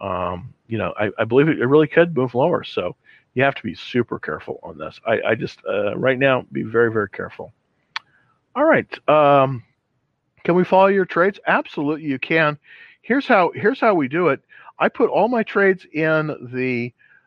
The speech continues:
uh, I put my, all, all the trades in the, the, the Discord room, and we have a Discord room. Basically, it's easy to get, uh, access to that. Just go to W W W, Vinny, V H I N N Y dot com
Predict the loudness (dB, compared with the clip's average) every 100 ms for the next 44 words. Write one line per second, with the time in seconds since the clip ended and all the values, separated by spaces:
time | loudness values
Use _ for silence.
0 | _ 0 4 4 2 0 0 -2 -2 -2
1 | 0 0 0 -2 -2 -2 -2 -2 -2 -2
2 | 0 0 -2 -8 -6 -4 -2 -4 -8 -6
3 | -4 -2 -4 -4 -4 -6 -6 -8 -6 -8
4 | -6 -4 -4 -4 -8 -6 -2 -4 -4 _
5 | -20 _ 2 2 2 2 2 2 0 0
6 | -2 0 0 0 _ 2 4 2 2 0
7 | 0 -8 -6 0 0 0 -4 -20 _ -10
8 | -10 -2 0 0 0 0 0 -2 -2 0
9 | 0 0 -4 -10 -4 -2 0 -4 -6 -6
10 | 0 2 2 0 0 0 -2 -4 -4 -2
11 | -2 -2 -4 -2 -2 -4 -4 -2 0 0